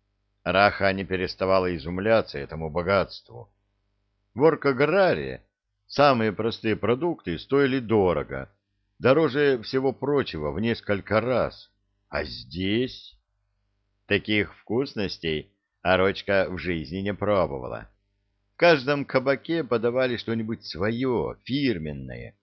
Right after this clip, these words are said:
Если в Торсидаре ей приходилось показывать в трактирах и харчевнях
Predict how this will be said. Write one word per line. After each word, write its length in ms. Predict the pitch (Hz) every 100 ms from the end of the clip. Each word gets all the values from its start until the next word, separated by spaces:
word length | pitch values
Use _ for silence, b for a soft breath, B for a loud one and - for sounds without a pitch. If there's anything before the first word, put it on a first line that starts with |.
| _ _ _ _ _ _ _ _
Если 580 | 92 214 - 98 101 82
в 80 |
Торсидаре 760 | - 98 - 87 110 113 80 71 - _ _ _
ей 180 | 87 92
приходилось 600 | 87 85 92 90 92 92
показывать 800 | - 85 92 92 69 82 85 76
в 200 | 80 -
трактирах 720 | 90 85 - 98 92 87 - _ _ _
и 80 | 85
харчевнях 1000 | - 92 85 - 113 120 107 85 78 -